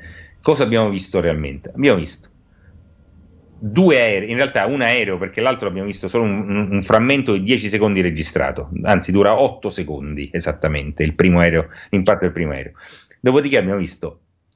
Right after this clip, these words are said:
le torri che bruciavano, il secondo aereo che si va a schiantare, le torri che continuano a bruciare, le torri che crollano.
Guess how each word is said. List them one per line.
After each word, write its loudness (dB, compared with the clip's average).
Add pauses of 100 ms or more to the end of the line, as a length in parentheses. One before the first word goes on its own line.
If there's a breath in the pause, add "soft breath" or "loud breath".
(220)
le 2
torri 0
che -4
bruciavano, 0
il 4
secondo 2
aereo 2
che -4
si -8
va 0
a 2
schiantare, 0 (720)
le 2
torri 2
che -4
continuano -4
a -6
bruciare, 2
le 0
torri 2
che -2
crollano. -2